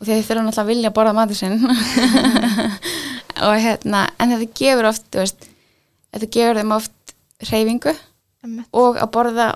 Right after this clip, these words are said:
Speaker 1: og vinna fyrir matinn gefur þeim hugleikfimi. Þannig að,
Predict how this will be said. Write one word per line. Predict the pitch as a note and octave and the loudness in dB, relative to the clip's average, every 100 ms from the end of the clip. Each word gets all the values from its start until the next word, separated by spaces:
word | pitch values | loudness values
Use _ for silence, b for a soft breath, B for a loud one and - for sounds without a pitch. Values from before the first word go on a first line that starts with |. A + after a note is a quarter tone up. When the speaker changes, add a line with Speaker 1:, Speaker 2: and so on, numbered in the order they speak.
| - - | -4 0
Speaker 1:
og | A3+ A3 G#3+ | 2 2 2
vinna | A#3+ A#3 A3 | 2 2 0
fyrir | A3 G#3+ | -2 -2
matinn | G#3+ A3 - G#3 - | -2 -4 -6 -6 -2
gefur | G#3 G3 | -2 -2
þeim | G#3 | -2
hugleikfimi. | A#3 C4 B3+ B3+ B3 A#3+ A#3+ _ _ _ _ _ _ _ | -2 -2 -2 -4 -6 -6 -8 _ _ _ _ _ _ _
Þannig | A#3 A3 G3 | -2 0 0
að, | F#3+ | -2